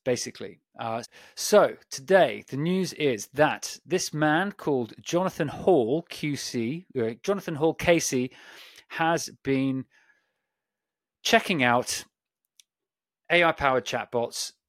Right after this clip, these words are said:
who are interested in the destruction of Western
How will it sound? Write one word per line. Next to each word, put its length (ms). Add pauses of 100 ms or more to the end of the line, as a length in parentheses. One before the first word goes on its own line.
(120)
who 180
are 320
interested 640
in 320 (400)
the 60
destruction 560
of 260
Western 460